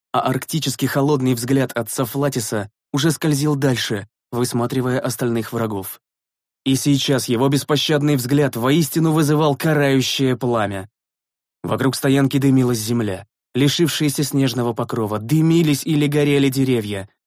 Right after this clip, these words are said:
полыхал кустарник. Вишневым цветом светились медленно остывающие камни, потрескивали огоньки на почерневших телах павших врагов. Казалось, все затихло. Но священник не торопился вставать во весь рост.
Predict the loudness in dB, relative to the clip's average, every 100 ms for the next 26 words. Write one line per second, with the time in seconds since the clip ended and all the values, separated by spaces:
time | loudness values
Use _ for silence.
0 | _ -4 0 0 0 -4 -4 -6 -4 -4
1 | -4 -8 -12 _ _ _ _ _ _ _
2 | _ _ _ _ -2 0 2 2 2 0
3 | 0 -2 0 -2 -4 -2 -2 0 0 2
4 | 2 2 2 2 2 0 -4 -2 0 0
5 | 0 -2 -2 -2 -2 -2 -4 -8 -12 _
6 | _ -6 0 0 2 2 4 4 4 2
7 | 4 4 4 2 2 2 2 -2 -2 -2
8 | 0 -2 -2 -4 -2 -4 -2 -2 -2 -2
9 | -6 -8 -14 _ _ _ _ -10 -6 -4
10 | -4 -6 -8 -12 _ _ _ -14 -6 -4
11 | -4 -4 -8 -8 -14 -18 _ _ _ _
12 | -2 0 2 0 2 2 2 0 0 0
13 | 0 0 -2 -4 -4 -2 -2 -2 -2 -2
14 | -2 -2 -4 -8 -14